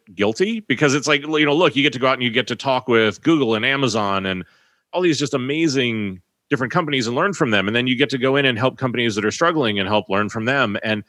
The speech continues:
it's how did we break out what we were seeing? How did we break out the conversations? And I think that was why, for me, it was partnering with Adam Fry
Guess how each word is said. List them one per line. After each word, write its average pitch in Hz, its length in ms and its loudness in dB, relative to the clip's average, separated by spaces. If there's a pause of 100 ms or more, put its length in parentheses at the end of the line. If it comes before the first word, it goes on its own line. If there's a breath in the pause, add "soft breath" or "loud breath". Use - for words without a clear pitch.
(500)
it's 139 180 -2
how 160 360 0
did 139 260 -2
we 127 220 0
break 110 500 -2
out 120 340 0
what 107 200 -6
we 107 140 -2
were 90 180 -4
seeing? 143 460 -4
How 117 200 -4
did 113 140 0
we 104 160 -2
break 101 280 -2
out 101 180 -2
the 90 80 -12
conversations? 107 800 -6
And 113 100 -2
I 107 40 0
think 107 180 -6
that 117 160 0
was 107 160 -6
why, 107 260 -2
for 101 180 -6
me, 120 120 2
it 120 40 0
was 107 140 -2
partnering 117 500 -2
with 98 140 -4
Adam 98 240 -2
Fry 92 380 0